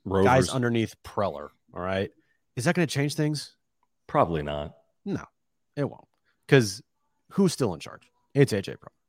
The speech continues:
Speaker 1: Right.
Speaker 2: The only way that things change is if A J Preller leaves and if A J Preller gets fired. And that is not happening.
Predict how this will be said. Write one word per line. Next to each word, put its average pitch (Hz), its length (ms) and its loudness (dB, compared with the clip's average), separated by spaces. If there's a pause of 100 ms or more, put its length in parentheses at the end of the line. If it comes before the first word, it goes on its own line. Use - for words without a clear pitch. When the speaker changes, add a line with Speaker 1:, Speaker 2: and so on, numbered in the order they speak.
(260)
Speaker 1:
Right. 90 180 0
Speaker 2:
The 120 60 4
only 180 160 8
way 165 160 6
that 131 100 -6
things 117 220 -2
change 85 420 -10
is 90 180 -12
if 85 120 -10
A 95 100 -2
J 87 140 -6
Preller 80 320 -6
leaves - 320 -14 (340)
and 87 100 -12
if 78 80 -8
A 92 120 -2
J 92 100 -4
Preller 80 240 -4
gets - 140 -10
fired. 60 320 -10 (280)
And 101 200 -2
that 135 240 6 (180)
is 107 460 -2
not 104 280 -4 (200)
happening. 95 500 -4